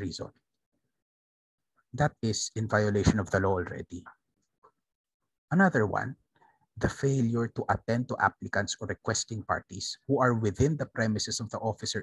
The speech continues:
agency prior to the end of official working hours. As long as hindi pa natatapos ang workday,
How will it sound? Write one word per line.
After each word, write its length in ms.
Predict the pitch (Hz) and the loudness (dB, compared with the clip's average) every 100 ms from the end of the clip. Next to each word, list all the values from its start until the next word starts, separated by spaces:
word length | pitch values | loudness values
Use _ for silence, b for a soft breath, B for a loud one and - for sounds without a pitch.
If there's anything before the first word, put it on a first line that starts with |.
| 110 | -4
agency 560 | 104 107 98 - 98 - B B _ | -6 -6 -8 -10 -12 -16 B B _
prior 400 | 117 107 110 110 | 4 4 4 0
to 80 | - | -4
the 160 | 107 - | -6 -4
end 240 | 113 117 107 | -2 -2 -4
of 80 | 101 _ | -12 _
official 400 | - - - 110 | -6 -4 -2 -2
working 320 | 98 87 98 | -2 -6 -8
hours. 560 | 90 90 - - - - _ _ _ _ _ _ _ _ _ _ _ _ _ | -6 -6 -6 -10 -12 -14 _ _ _ _ _ _ _ _ _ _ _ _ _
As 320 | 120 - - | -2 -2 0
long 400 | 127 180 190 262 | 6 6 4 2
as 400 | 135 123 120 - - | 4 4 2 -6 -6
hindi 320 | 117 98 123 | -6 -4 -4
pa 160 | 151 127 | 0 0
natatapos 640 | 120 113 110 101 - - | 2 2 4 2 0 -4
ang 160 | 101 101 | -4 -2
workday, 560 | 113 113 - 87 85 | -2 -2 -4 -8 -10